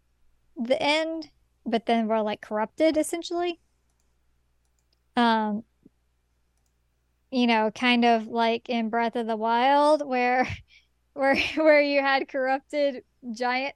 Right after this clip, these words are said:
things that you had to fight. Um, what? Anyway. Um,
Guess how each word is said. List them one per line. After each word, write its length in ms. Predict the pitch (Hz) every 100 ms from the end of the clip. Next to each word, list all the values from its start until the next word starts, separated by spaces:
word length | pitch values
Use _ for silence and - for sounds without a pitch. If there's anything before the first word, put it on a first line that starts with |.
| -
things 460 | - 262 277 294 277
that 100 | 262
you 120 | 262
had 140 | 262 262
to 80 |
fight. 420 | - 294 294 311 - _ _ _ _ _ _ _ _ -
Um, 460 | 240 233 226 220 294
what? 880 | 285 294 294 302 302 302 302 294 - _ _ _ _ _ _ _ _ _ _ _ _ _ _ _ _ _ _ _ _ _ _ _ _ _ _ _ _ _ _ _
Anyway. 420 | 233 214 202 233 208 _ _ _ _ _ _ _ _ _ _
Um, 720 | 240 233 226 220 214 214 220